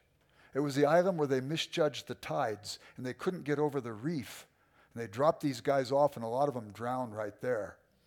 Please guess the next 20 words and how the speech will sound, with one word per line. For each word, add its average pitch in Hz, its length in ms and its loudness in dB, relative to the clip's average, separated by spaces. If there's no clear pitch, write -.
Took 190 160 2
'em 151 100 2
four 208 320 6
hours 170 400 8
to - 80 -8
get 143 220 0
from 117 160 -8
drop-off 139 600 2
to 127 100 -8
the 110 80 -10
beach, 143 360 -4
and 113 80 -10
by 120 100 -4
the 120 80 -8
time 156 260 -2
they 143 100 -4
got 131 180 -2
to - 60 -16
the 123 80 -6
beach, 143 360 -2